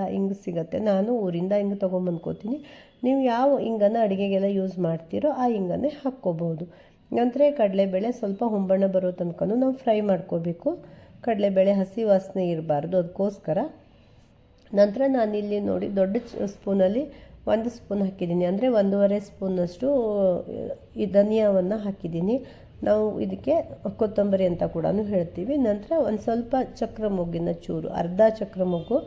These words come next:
ಹಾಗೆ ಒಂದು ನಾಲ್ಕೈದು ಲವಂಗವನ್ನು ಕೂಡ ಹಾಕಿದ್ದೀನಿ. ಇದನ್ನು ಹಾಕೋದ್ರಿಂದನೂ ಕೂಡ ಫ್ಲೇವರು ತುಂಬ ಚೆನ್ನಾಗಿ ಬರುತ್ತೆ. ಅದಕ್ಕೋಸ್ಕರ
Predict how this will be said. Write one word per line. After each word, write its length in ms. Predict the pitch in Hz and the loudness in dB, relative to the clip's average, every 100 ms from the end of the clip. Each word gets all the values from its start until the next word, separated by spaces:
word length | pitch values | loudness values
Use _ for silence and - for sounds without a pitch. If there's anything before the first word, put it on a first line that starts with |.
| - - - - | -8 -20 -14 0
ಹಾಗೆ 280 | 247 240 302 | 0 2 2
ಒಂದು 160 | 339 | 2
ನಾಲ್ಕೈದು 520 | 269 208 202 202 196 262 | 2 0 0 -2 0 2
ಲವಂಗವನ್ನು 640 | 277 202 190 175 156 156 | 4 4 2 0 0 -2
ಕೂಡ 180 | 175 226 277 | -2 -2 -2
ಹಾಕಿದ್ದೀನಿ. 420 | 277 220 190 185 | -4 -2 -2 -2
ಇದನ್ನು 340 | 190 226 269 269 | 0 0 2 0
ಹಾಕೋದ್ರಿಂದನೂ 680 | 233 208 196 190 175 180 | -2 -4 -2 0 0 -2
ಕೂಡ 200 | 185 180 214 262 | -4 -2 -2 -4
ಫ್ಲೇವರು 420 | 214 185 170 180 | -2 -2 0 -2
ತುಂಬ 220 | 233 269 240 | -2 -2 -2
ಚೆನ್ನಾಗಿ 460 | 240 208 185 180 180 | -2 -4 -2 -2 -2
ಬರುತ್ತೆ. 680 | 165 185 - 294 - - - - | -2 -2 -4 -6 -8 -20 -20 -6
ಅದಕ್ಕೋಸ್ಕರ 600 | - 220 254 277 277 254 | -4 -2 2 2 2 2